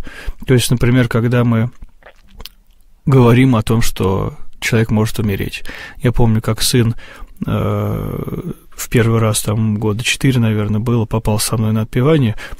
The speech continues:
и он задаёт вопрос, говорит: «А почему она лежит, женщина?» Говорю: «Ну, потому что умерла». Говорит: «А когда она встанет?» Говорю: «Ну вот, к сожалению, она щас вот не встанет», говорю, «только вот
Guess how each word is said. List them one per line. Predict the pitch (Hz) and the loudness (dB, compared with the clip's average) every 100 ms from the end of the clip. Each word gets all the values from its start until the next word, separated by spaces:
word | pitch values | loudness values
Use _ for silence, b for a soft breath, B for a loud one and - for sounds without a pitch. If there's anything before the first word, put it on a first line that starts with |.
| - | 0
и | 120 | 2
он | 123 | 4
задаёт | 117 110 | 4 2
вопрос, | 117 - 107 - | 0 0 -2 -2
говорит: | 107 - | -4 -2
«А | 110 | -2
почему | - 139 131 | 2 4 4
она | 117 | 4
лежит, | 110 113 104 - - - | 4 2 0 -4 -6 -8
женщина?» | - 113 98 - - - - B B B B | -4 -4 -4 -6 -12 -14 -14 B B B B
Говорю: | 123 117 | -4 -2
«Ну, | |
потому | - 131 | 0 2
что | 135 139 | 2 4
умерла». | 131 131 123 104 | 4 4 2 0
Говорит: | 110 120 | 0 0
«А | |
когда | 113 139 135 | 2 4 4
она | 123 | 2
встанет?» | - - 107 104 - - - B B B B - | 0 0 0 0 -2 -2 -2 B B B B 0
Говорю: | 120 117 | 2 4
«Ну | 113 | 4
вот, | 123 - | 2 0
к | |
сожалению, | - 131 127 139 143 | 0 2 4 6 6
она | 117 117 | 4 4
щас | - 127 - | 4 2 2
вот | 117 | 2
не | 120 | 2
встанет», | 117 - 139 139 | 0 2 2 2
говорю, | 117 110 | 0 -2
«только | 104 113 117 - | -2 -2 -2 -2
вот | 113 | -4